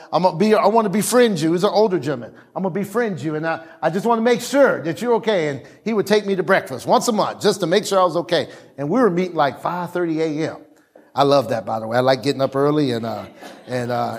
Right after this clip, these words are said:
and, and enjoying. I love people. "Can I meet with you, Pastor, nine P M?" "No, uh, we can meet at six A M." "I can't get up then. You can't meet with me then. We're not meeting."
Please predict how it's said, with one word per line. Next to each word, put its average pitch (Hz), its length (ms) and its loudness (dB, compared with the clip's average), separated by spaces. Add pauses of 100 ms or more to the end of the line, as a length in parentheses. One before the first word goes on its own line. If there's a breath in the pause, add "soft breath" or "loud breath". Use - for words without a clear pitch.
and, 135 200 -4
and 131 420 -8
enjoying. 127 680 -6
I 151 80 0
love 170 200 4
people. 170 200 0
"Can 226 140 -2
I 262 80 4
meet 247 140 -2
with 240 160 -4
you, 233 80 -4
Pastor, 240 340 0
nine 226 300 0
P 233 160 -2
M?" 160 120 0
"No, 202 360 2 (320 loud breath)
uh, 151 140 0 (120)
we 202 120 2
can 226 120 0
meet 226 140 2
at 214 80 0
six 226 240 -2
A 240 60 4
M." 196 40 4
"I 165 160 6
can't 220 240 2
get 226 140 4
up 220 180 4
then. 175 160 -2
You 180 80 -4
can't 240 240 2
meet 262 180 2
with 190 200 0
me 175 100 0
then. 147 180 -2
We're 156 100 -2
not 196 200 4
meeting." 208 340 -6